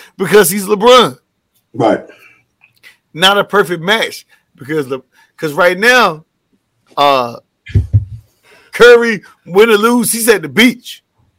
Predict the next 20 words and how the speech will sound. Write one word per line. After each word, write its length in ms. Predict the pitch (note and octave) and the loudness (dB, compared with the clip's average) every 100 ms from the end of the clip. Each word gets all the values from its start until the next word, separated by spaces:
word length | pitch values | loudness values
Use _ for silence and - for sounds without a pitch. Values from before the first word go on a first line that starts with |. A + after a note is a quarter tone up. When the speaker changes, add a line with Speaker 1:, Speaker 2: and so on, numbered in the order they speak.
| _ _ _ _ _ _ _ _ - | _ _ _ _ _ _ _ _ -8
Speaker 1:
LeBron, 640 | D3 B2 G3 G4+ G#4 E4 | -8 0 4 6 4 4
will 240 | B3+ A#3+ G3+ | 2 2 0
lo-, 220 | F#3+ G3 _ | -2 -6 _
win 320 | D#3 D#3+ G3+ | -12 -4 -2
or 60 | F#3 | -2
lose, 480 | F3 F3+ E3+ E3 - - - | -2 -2 -4 -12 -14 -20 -4
he 180 | D4+ D#4+ | 0 2
in 60 | G#3 | 0
the 80 | E3 | -2
courtroom. 640 | - F#4 - D#3+ A#2+ - _ _ _ _ _ _ _ _ _ _ _ - | 2 2 2 -6 -6 -10 _ _ _ _ _ _ _ _ _ _ _ -6
Like, 180 | E3+ A3 | 0 2
he's 220 | C#4 D#3+ | 2 0
judged. 840 | B2+ D#4 G4+ A3 C#3+ - - _ _ _ _ _ _ _ _ _ _ _ | 0 2 4 2 -2 -12 -20 _ _ _ _ _ _ _ _ _ _ _
Curry 400 | - - G#4 F#4 B3 | 0 2 4 2 0
miss, 400 | G#3+ B3 - - | 0 -2 -2 -8
mi-, 480 | D#3+ F3+ A3 C4 - _ D#3+ | -16 -6 -2 0 -2 _ -20
m-, 320 | D#3+ E3+ _ _ _ | -16 -18 _ _ _
win 380 | D#3 C#3+ A3+ B3+ | -14 -2 2 4
or 80 | A3 | 4
lose, 600 | G#3 A#3 A3+ A#3+ A#3 | 4 2 2 -2 -6